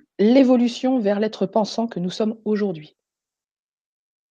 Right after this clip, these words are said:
Donc ça, c'est le, en gros, c'est, c'est comment ça s'est passé. Alors, effectivement, heu, on entend parler de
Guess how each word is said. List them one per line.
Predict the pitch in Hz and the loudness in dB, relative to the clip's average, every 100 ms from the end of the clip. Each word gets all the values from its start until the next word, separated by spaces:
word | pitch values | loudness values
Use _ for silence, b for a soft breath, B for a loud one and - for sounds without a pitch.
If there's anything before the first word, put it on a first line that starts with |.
| _ b b b b b b - | _ b b b b b b -4
Donc | 202 | 2
ça, | 294 | 4
c'est | - - | 4 2
le, | 214 196 - | 2 2 0
en | 180 | -2
gros, | 170 196 302 | 0 0 -2
c'est, | - 185 - | -6 -8 -8
c'est | - 185 | -8 -10
comment | 180 190 208 | -6 -6 -6
ça | 175 | -6
s'est | - | -6
passé. | - - - - | -6 -8 -10 -6
Alors, | 160 156 135 - _ | -2 -2 -2 -6 _
effectivement, | - - 156 - 160 170 185 185 196 _ _ _ _ | -16 -12 -14 -12 -8 -4 -2 -4 -6 _ _ _ _
heu, | 156 151 143 127 127 113 82 - - _ _ _ _ _ _ _ _ - | -10 -6 -6 -8 -10 -14 -16 -20 -20 _ _ _ _ _ _ _ _ -6
on | 202 | -2
entend | 202 202 196 | -2 -2 -2
parler | 190 170 175 180 180 180 | -4 -2 -2 0 -2 -4
de | 160 175 185 | -4 0 0